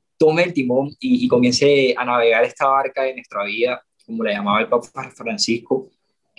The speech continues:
pues yo creo que ahí todo se soluciona. Sí, o sea, ahí en verdad comenzamos un auténtico camino de santidad, porque cuando le dejamos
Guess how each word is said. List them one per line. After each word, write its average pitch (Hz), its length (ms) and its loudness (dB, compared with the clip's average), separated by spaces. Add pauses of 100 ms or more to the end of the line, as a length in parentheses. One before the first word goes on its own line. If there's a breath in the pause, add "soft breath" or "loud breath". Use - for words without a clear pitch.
pues 151 120 0
yo 135 80 2
creo 135 140 0
que 160 60 -2
ahí 151 200 2
todo 151 200 4
se 151 100 -4
soluciona. - 480 -4 (420)
Sí, - 220 -4
o - 60 -2
sea, 120 300 -4 (680 soft breath)
ahí 131 540 2
en 143 180 0
verdad 139 460 2 (120)
comenzamos 131 520 -2
un 151 380 -2
auténtico 151 800 2
camino 117 360 0
de 127 60 4
santidad, 101 600 -2
porque 139 260 0
cuando 139 440 2 (140)
le 135 200 4
dejamos 139 580 0